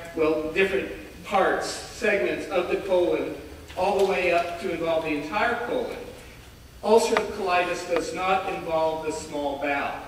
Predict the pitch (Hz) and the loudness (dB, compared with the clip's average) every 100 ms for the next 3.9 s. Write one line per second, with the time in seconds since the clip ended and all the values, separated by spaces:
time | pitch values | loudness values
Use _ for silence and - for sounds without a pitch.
0 | - - - - 185 170 165 165 160 208 | -16 -18 -20 -14 -4 0 2 0 -2 -2
1 | 196 196 180 165 151 - 185 180 185 180 | -2 0 -2 -2 -4 -4 -2 -2 -2 -2
2 | 170 170 180 170 165 170 147 196 190 147 | 0 0 -2 -2 -2 -4 -4 -4 -2 -4
3 | - 170 156 151 190 208 - 208 | -6 -2 -2 0 0 2 2 0